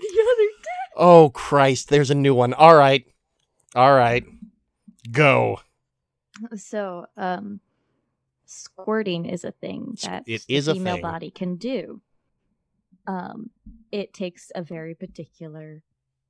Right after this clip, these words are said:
Speaker 1: s-, set of button smashing, I guess you could say,
Speaker 2: <laughs>
Speaker 1: in order
Speaker 2: Right.
Speaker 1: to make it happen.
Speaker 2: I, imagine
Speaker 1: I
Speaker 2: you're
Speaker 1: don't
Speaker 2: trying to screenshot your soul.
Speaker 1: Yes.
Speaker 2: Yeah.
Speaker 1: <laughs>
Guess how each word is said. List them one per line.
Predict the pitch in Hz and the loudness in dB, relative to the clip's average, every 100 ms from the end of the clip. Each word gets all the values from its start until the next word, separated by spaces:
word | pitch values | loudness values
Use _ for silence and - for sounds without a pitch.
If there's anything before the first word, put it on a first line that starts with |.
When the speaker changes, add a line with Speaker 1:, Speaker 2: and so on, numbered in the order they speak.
| _ _ _ _ _ _ _ _ _ _ _ _ _ 180 151 _ _ _ 175 | _ _ _ _ _ _ _ _ _ _ _ _ _ -18 -18 _ _ _ -20
Speaker 1:
s-, | - - - _ | -20 -20 -20 _
set | _ - 196 175 - | _ -14 -12 -12 -14
of | 170 156 - - | -14 -16 -20 -20
button | 160 185 - 202 196 202 | -12 -8 -6 -4 -6 -8
smashing, | - - 214 214 - 240 233 - | -12 -4 -4 -2 -2 -2 -2 -4
I | 233 | -4
guess | 226 226 392 | -2 -4 -4
you | 233 | -2
could | 240 403 | -4 -4
say, | 240 247 262 - - _ | -4 -4 -4 -10 -18 _
Speaker 2:
<laughs> | - - - | -20 -14 -6
Speaker 1:
in | 208 | -2
order | 185 180 | -2 0
Speaker 2:
Right. | 151 104 | -2 -2
Speaker 1:
to | |
make | 180 175 160 | -2 -4 -6
it | |
happen. | 160 190 - 240 - - | -10 -10 -8 -12 -12 -12
Speaker 2:
I, | 101 - | -12 -2
imagine | 151 175 190 175 208 | 2 4 2 2 -2
Speaker 1:
I | 185 | -2
Speaker 2:
you're | 160 | -2
Speaker 1:
don't | |
Speaker 2:
trying | - 151 139 | 0 0 0
to | 123 | -4
screenshot | - - 127 135 135 131 127 - 123 127 | -6 -4 -2 0 0 -2 -4 0 2 2
your | 113 95 | -2 -8
soul. | - - 104 95 92 90 - _ _ _ _ _ _ _ _ _ _ _ _ _ _ _ _ _ _ _ | -6 -4 -2 -4 -6 -8 -12 _ _ _ _ _ _ _ _ _ _ _ _ _ _ _ _ _ _ _
Speaker 1:
Yes. | 185 135 - - | -14 -14 -14 -6
Speaker 2:
Yeah. | 135 117 92 _ _ _ _ _ _ | -2 -2 -4 _ _ _ _ _ _
Speaker 1:
<laughs> | 302 | -4